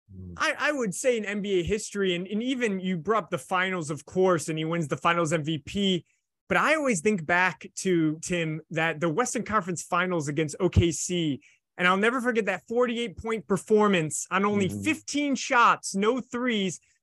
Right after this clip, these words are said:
Speaker 2: twenty-four for twenty-four from the free throw line.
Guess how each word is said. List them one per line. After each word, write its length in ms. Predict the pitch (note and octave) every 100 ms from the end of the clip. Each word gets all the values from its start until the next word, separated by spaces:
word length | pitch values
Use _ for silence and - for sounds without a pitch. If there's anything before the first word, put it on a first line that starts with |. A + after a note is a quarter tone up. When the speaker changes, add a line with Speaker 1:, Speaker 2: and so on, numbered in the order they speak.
| _ -
Speaker 2:
twenty-four 720 | - B3+ E4 D#4 - D4 D4+
for 160 | C#4
twenty-four 760 | A3+ - A#3+ C4 C4+ - A#3+ A#3
from 220 | A#3 G#3+
the 80 | F#3
free 300 | - G#3 G#3
throw 280 | - E3+ D3+
line. 540 | C#3+ C3+ A#2+ A#2